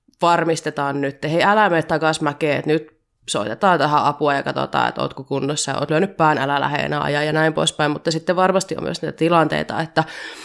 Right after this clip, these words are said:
että niin tota, se avun saaminen voi viivästyttää. Voi olla, että joku ei ole huomannut, sitä mä pelkään ehkä eniten, että mä yksi ajan ja sitten telo itteni jonnekin, jonnekin ja sitten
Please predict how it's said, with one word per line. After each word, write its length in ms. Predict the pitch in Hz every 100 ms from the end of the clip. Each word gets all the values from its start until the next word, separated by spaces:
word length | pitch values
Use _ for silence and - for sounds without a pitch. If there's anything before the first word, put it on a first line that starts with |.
| - - -
että 260 | 139 139 143
niin 180 | 143
tota, 540 | 143 143 - 143 143 143 - _ - - - - 165 156 _ -
se 100 | -
avun 200 | 143 147
saaminen 320 | 151 139 139
voi 180 | 131 135
viivästyttää. 540 | 139 143 151 - - 143
Voi 160 | 165
olla, 220 | 160 139
että 260 | 147 - 85 - -
joku 240 | 170 170 214
ei 100 | 165
ole 80 | 165 185
huomannut, 640 | 180 175 180 190 202 202
sitä 240 | - - 330
mä 100 | 170
pelkään 440 | 160 143 139 131
ehkä 220 | 147 -
eniten, 460 | 156 156 156 147 139
että 180 | 160 160
mä 200 | 160 - _ _ -
yksi 380 | - 233 - 190 -
ajan 380 | 147 143 135
ja 100 | -
sitten 300 | 160 156 165 -
telo 320 | 165 160 156 117
itteni 400 | - 156 143 143
jonnekin, 540 | 143 139 151 175 165 - - _
jonnekin 500 | 175 165 165 160 143
ja 100 | 143
sitten 400 | 151 160 160 151